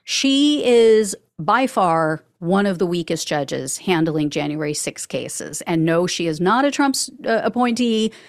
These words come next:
She is a Biden appointee. Even Trump appointees, even Judge McFadden, even Judge Friedrich,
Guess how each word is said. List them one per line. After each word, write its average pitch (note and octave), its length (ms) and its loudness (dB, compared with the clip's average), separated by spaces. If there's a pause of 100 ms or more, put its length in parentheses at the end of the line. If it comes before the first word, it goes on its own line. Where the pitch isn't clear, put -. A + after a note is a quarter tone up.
She G#3+ 220 0
is G#3+ 140 4
a A3+ 200 2
Biden E3+ 560 2
appointee. C#3+ 640 -4 (460)
Even F4 460 6
Trump D4 560 2
appointees, - 720 -2
even E4 460 4
Judge C4 340 2
McFadden, F3+ 880 -2 (300)
even D4+ 400 6
Judge C4 340 2
Friedrich, - 960 -4